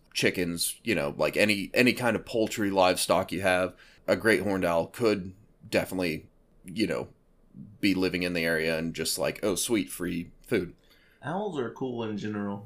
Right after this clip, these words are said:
Speaker 2: Ah, those are, like, the coolest birds to me, to be honest.
Speaker 1: Yeah.
Speaker 2: And then, you know, they, they're associated with Harry Potter and stuff.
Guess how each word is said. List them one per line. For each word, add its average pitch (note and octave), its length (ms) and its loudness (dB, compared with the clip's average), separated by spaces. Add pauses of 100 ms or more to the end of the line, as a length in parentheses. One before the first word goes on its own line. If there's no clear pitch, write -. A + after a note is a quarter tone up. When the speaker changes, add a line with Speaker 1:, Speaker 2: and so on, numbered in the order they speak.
Speaker 2:
Ah, A#2+ 320 -4 (120)
those D#3 200 -6
are, D#3 120 -4
like, A#2+ 300 -2
the A2+ 200 -6
coolest G#2 460 -6
birds G2 440 -2
to G#2 100 -6
me, G2 400 -4
to A2+ 80 -8
be G#2+ 160 -2
honest. G2 520 -6 (500)
Speaker 1:
Yeah. E2 200 -4 (200)
Speaker 2:
And G#2 100 -12
then, G2 180 -4 (540)
you A2+ 140 -4
know, F#2+ 160 -2
they, A2 300 0
they're A#2 240 0
associated A#2 520 0
with G#2+ 140 -2
Harry A2 240 -2
Potter A#2 460 2
and A#2 160 -6
stuff. A2+ 480 -8